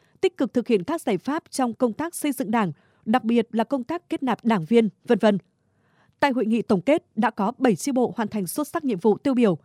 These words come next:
hai mươi hai tập thể có thành tích xuất sắc trong công tác xây dựng Đảng năm hai nghìn không trăm hai mươi hai được khen thưởng. Ủy ban Nhân dân phường cũng đã tổ chức khen thưởng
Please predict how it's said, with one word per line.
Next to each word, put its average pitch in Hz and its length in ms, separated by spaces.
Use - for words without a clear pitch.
hai 285 160
mươi 269 140
hai 269 140
tập 226 220
thể 214 180
có 214 180
thành 240 160
tích 285 200
xuất 311 160
sắc 330 300
trong 233 240
công 233 200
tác 294 220
xây 285 160
dựng 226 180
Đảng 208 200
năm 262 260
hai 302 140
nghìn 208 220
không 254 200
trăm 262 160
hai 247 80
mươi 233 60
hai 233 260
được 220 200
khen 240 180
thưởng. 202 220
Ủy 247 180
ban 277 160
Nhân 285 100
dân 285 180
phường 214 400
cũng 233 300
đã 247 100
tổ 190 200
chức 311 160
khen 269 180
thưởng 214 220